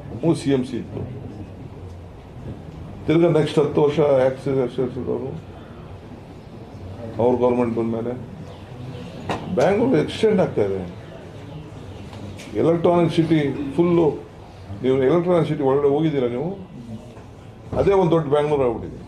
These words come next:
ಅಲ್ಲಿ ರೆವಿನ್ಯೂ ಏನಾಗಬೇಕು, ಪ್ಲಾನಿಂಗ್ ಏನಾಗಬೇಕು? So ಬ್ಯಾಂಗ್ಳೂರ್ನ ಒಂದು ಹೊಸ ಮುಂದಕ್ಕೆ ನೀವೇ ಹೇಳ್ತಾ ಇದ್ದೀರಲ್ಲ,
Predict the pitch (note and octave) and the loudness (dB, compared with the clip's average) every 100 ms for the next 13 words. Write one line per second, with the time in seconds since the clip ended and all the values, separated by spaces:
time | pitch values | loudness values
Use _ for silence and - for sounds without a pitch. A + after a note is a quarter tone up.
0 | - - - - - - - - - - | -18 -20 -18 -18 -18 -18 -20 -20 -20 -20
1 | - - - - - - - - - - | -20 -18 -18 -18 -18 -18 -18 -18 -18 -16
2 | - - - - - - - - B2+ D3+ | -16 -14 -16 -16 -14 -14 -14 -8 -2 2
3 | D3+ E3 F3+ F3+ D#3 D3+ C#3 C#3 C3+ D3+ | 4 6 6 6 6 4 4 2 0 -8
4 | D#3 - - F#3+ G3 - - - - - | -8 -12 -16 -14 -14 -16 -18 -18 -18 -16
5 | - - - - - C3+ E3+ F#3+ E3+ D#3 | -16 -16 -16 -14 0 4 6 6 4 2
6 | C#3 B2+ B2 C#3+ D3 - - - - - | 0 -2 -4 -8 -8 -16 -20 -20 -20 -20
7 | - - - - - - - - - - | -20 -20 -20 -18 -18 -18 -18 -18 -18 -16
8 | - - - - - B2 A2+ B2 F3 G3 | -18 -18 -16 -8 -6 -4 -2 0 2 2
9 | G3 F3+ F#3 D#3+ D#3 D3 B2 - F#3+ F#3 | 2 2 0 2 2 4 4 4 0 0
10 | - - - - - - G#2 D3+ F3 E3 | -6 -16 -18 -18 -20 -10 -2 2 4 4
11 | F3 C3+ C3+ F#3 F3 E3 D#3+ B2 A#2 G#2 | 4 2 2 4 4 2 2 2 2 2
12 | C#3+ A2 | 0 -4